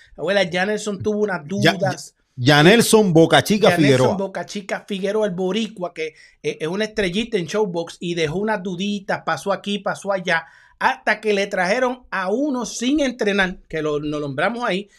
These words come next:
Speaker 1: que era precisamente ese personaje que nació de,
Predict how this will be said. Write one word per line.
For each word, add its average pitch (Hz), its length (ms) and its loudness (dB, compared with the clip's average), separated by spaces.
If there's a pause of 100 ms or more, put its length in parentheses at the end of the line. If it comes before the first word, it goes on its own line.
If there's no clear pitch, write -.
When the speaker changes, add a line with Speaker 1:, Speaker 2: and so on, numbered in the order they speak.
(160)
Speaker 1:
que 180 220 0
era 302 260 4
precisamente 247 580 -2
ese 254 160 0
personaje 277 600 -4
que 202 120 -2
nació 165 420 -4
de, 202 420 0